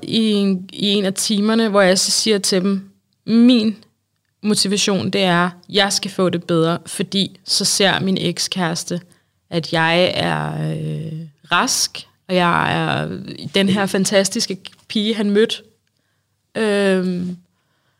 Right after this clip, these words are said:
en gang. Og,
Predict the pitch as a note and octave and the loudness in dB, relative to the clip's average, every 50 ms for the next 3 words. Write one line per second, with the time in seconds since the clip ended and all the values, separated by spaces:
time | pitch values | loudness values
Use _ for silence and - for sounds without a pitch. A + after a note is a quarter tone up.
0 | _ - G#3+ G#3 G3 G#3 G3+ G3+ - - - - - _ _ _ _ _ _ _ | _ -6 -4 -2 0 2 2 0 0 -4 -10 -20 -20 _ _ _ _ _ _ _
1 | _ _ _ _ _ _ _ _ _ _ _ _ _ _ _ _ _ _ _ _ | _ _ _ _ _ _ _ _ _ _ _ _ _ _ _ _ _ _ _ _
2 | _ _ _ _ - G#3+ | _ _ _ _ -2 -2